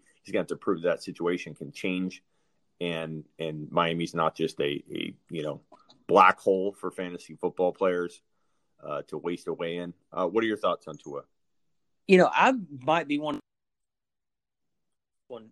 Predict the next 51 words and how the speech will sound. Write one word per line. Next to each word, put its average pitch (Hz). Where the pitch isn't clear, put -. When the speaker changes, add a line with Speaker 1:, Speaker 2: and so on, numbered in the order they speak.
Speaker 2:
is 127
I'm 190
not 208
really 135
a 113
huge 135
Tua 202
fan 120
and 117
really 160
never 127
have 143
been. 104
From 190
a, 139
from 160
an 123
N 139
F 170
L 139
perspective, 120
from 127
a -
college 160
aspect, 123
you 131
know, 113
obviously 120
he 113
was 101
phenomenal. 107
But 131
the 139
way 180
I 147
look 143
at 127
it 117
is 120
at 139
Alabama, 156
he 196
was 175
throwing 135
to 117
guys 120
that 117
were 117
just 113
wide 110
open. -